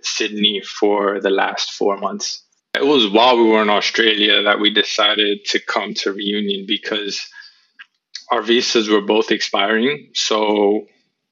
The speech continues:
we could either go to France, go to the States, or go to Reunion Island.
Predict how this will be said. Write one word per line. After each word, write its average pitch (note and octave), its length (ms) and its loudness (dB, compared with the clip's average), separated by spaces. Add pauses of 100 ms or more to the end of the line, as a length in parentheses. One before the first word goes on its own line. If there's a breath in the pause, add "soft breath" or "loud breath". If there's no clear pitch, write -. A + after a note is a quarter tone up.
(580)
we A2 120 4
could A2 300 -2
either G2+ 720 2 (160)
go A2 300 4
to A2 200 -2
France, B2 640 -2 (340)
go G#2+ 160 0
to - 160 -4
the G2+ 100 -2
States, - 640 -2 (160)
or G2+ 140 -2
go G2 140 0
to G2 200 -4
Reunion G2 340 -4
Island. A2+ 440 0